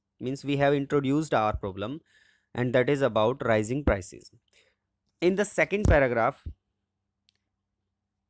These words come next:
we have to mention our problem in detail। So this is the second paragraph, from here, from here to here। This is our second paragraph, and in this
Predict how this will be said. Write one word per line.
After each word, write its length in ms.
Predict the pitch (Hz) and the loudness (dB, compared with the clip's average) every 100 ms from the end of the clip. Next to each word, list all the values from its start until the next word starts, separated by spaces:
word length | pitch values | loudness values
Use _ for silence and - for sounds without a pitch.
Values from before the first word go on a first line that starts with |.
| _ - | _ -14
we 300 | 113 160 214 | -4 0 0
have 280 | 175 151 147 | 2 2 2
to 80 | 170 | -2
mention 460 | 147 135 147 156 175 165 _ _ _ _ 131 | -2 -2 -4 -6 -6 -14 _ _ _ _ 2
our 240 | 135 151 | 4 4
problem 580 | - 139 139 170 196 190 _ - | 0 -2 -4 -6 -8 -18 _ -6
in 140 | 147 | -4
detail। 340 | 131 - 98 95 _ _ _ _ _ _ _ _ _ | -4 -6 -8 -10 _ _ _ _ _ _ _ _ _
So 140 | - | -12
this 260 | 113 139 - | -8 -6 -4
is 220 | 165 160 _ | -8 -10 _
the 140 | 135 | -12
second 320 | 135 139 156 151 | -8 -8 -6 -2
paragraph, 500 | 139 135 135 139 _ _ _ _ _ _ - | -2 0 -2 -4 _ _ _ _ _ _ -10
from 180 | 131 131 | -6 -4
here, 380 | 131 135 160 165 _ _ _ _ _ _ _ _ _ _ _ _ _ _ | 0 0 -2 -8 _ _ _ _ _ _ _ _ _ _ _ _ _ _
from 200 | 127 139 | -8 -6
here 300 | 127 135 139 | -4 0 0
to 340 | 135 135 175 233 _ _ _ _ _ _ _ | -2 -6 -8 -10 _ _ _ _ _ _ _
here। 260 | - 117 - - _ _ _ _ _ _ - | -6 -6 -8 -16 _ _ _ _ _ _ -12
This 140 | 127 139 | -10 -6
is 100 | 139 | -4
our 160 | 139 | -4
second 300 | - 147 156 | -4 -10 -6
paragraph, 400 | 143 135 135 131 | -2 -2 -2 -4
and 220 | - 135 | -6 -6
in 140 | 139 147 | -6 -6
this 340 | 156 - - | -8 -12 -18